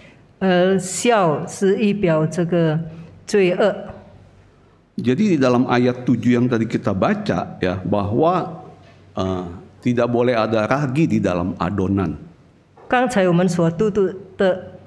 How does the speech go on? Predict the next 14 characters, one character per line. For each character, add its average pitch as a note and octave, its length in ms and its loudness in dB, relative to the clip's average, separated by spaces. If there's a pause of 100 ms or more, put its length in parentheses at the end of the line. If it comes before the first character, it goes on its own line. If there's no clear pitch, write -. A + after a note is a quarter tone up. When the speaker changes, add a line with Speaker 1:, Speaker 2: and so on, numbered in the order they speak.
(140)
Speaker 1:
章 G3+ 280 2
节 E3 300 0
就 F3+ 160 0
是 F#3 140 -2
告 G3 200 0
诉 F#3+ 220 0
我 D#3+ 160 2
们， F3 320 0 (480)
在 G#3+ 240 2
这 G#3 200 0
个 G3 360 2 (340)
面 G3+ 360 2
粉 D#3 340 0
的 F3 180 0